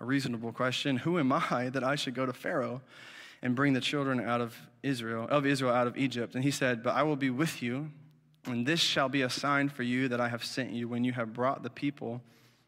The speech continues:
out of Egypt, you shall serve God on this mountain.'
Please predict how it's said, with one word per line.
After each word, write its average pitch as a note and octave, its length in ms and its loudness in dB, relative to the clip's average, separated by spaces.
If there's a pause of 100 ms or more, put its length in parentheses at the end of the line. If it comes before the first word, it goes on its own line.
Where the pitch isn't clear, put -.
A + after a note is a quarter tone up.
(480)
out C3 200 2
of A#2 120 -4
Egypt, B2 400 -2
you B2+ 80 -4
shall A#2+ 280 0
serve B2 420 -4
God A2+ 400 -4 (580)
on A2+ 200 -4
this A2 200 -6
mountain.' A2+ 600 -8